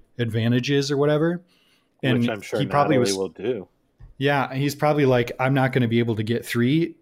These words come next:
Speaker 1: um, so what's the point? Maybe I can get an advantage." I, I kinda like it. He's taking a path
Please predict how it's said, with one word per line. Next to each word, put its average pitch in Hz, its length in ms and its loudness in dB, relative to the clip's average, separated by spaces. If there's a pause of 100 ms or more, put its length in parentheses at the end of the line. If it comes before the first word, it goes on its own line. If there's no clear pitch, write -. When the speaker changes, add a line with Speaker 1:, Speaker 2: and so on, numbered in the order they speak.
(300)
Speaker 1:
um, 110 540 0
so 110 560 -4
what's 120 240 -12
the 117 80 -12
point? 110 360 -6 (160)
Maybe 123 300 0
I 117 80 2
can 117 160 -4
get 123 160 -4
an 127 40 -6
advantage." 120 360 -2 (300)
I, 185 240 2
I 180 40 0
kinda 254 220 2
like 226 240 4
it. 139 40 2
He's 131 200 0
taking 160 420 0
a 135 120 2
path 135 580 -2